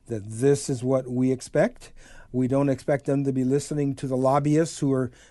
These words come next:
uh, knocking on their door, uh, every day, uh, all day long, and trying to get, uh, special treatment for their,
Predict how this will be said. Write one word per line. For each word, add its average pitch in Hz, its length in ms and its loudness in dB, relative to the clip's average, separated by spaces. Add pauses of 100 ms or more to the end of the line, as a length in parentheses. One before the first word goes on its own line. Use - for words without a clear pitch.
(140)
uh, 120 180 -10
knocking 147 380 2
on 143 140 2
their 139 120 4
door, 143 540 4
uh, 131 200 4
every 156 220 2
day, 147 460 2 (300)
uh, 135 40 -6
all 151 300 4
day 156 180 4
long, 147 460 2 (260)
and 127 180 -2
trying 151 260 2
to 139 80 2
get, 139 400 0
uh, 131 280 4
special 151 580 0 (360)
treatment 170 480 -4
for 135 180 -2
their, 143 480 2